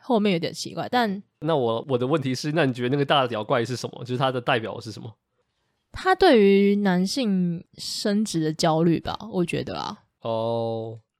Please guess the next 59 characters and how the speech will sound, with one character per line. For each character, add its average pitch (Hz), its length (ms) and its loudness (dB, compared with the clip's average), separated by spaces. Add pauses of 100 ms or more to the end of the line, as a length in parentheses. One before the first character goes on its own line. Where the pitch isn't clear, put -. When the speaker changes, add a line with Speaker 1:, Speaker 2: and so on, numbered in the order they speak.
(200)
Speaker 1:
我 202 100 2
觉 185 140 4
得 175 100 4
是 185 100 -6
这 - 140 -8
个， - 300 -8 (400)
对 180 100 0
啊。 147 320 -4 (320)
那 302 80 -2
他 294 160 4
整 190 240 -2
部 196 100 2
片 202 220 2
不 170 80 0
是 165 80 -4
就 180 160 2
在 180 140 4
讲 151 340 -4
他 175 160 -4
对 180 240 0
母 151 240 -4
亲 175 280 -2
还 165 120 -4
有 151 180 -2
性 160 480 -6
的 - 220 -10
一 175 140 -8
些 107 420 -6 (200)
焦 147 280 0
虑 151 300 -4
吗？ - 220 -14 (400)
升 214 340 0
职 113 480 -8
之 160 220 -6
类 156 220 -6
的？ - 180 -14 (240)
Speaker 2:
我 139 200 4
的 135 100 8
理 143 220 6
解 135 280 2
是， 127 580 0 (260)
他 151 140 2
妈 151 160 4
妈 143 100 4
不 131 120 -2
是 131 180 -4
一 135 140 -2
直 135 100 -2
不 127 140 -12
准 127 140 0
他 120 200 4
去 120 520 -4
提 - 200 -12
他 120 160 0
爸 120 160 4
爸 107 80 -2
的 101 80 -4
事 107 160 -8
情 - 280 -14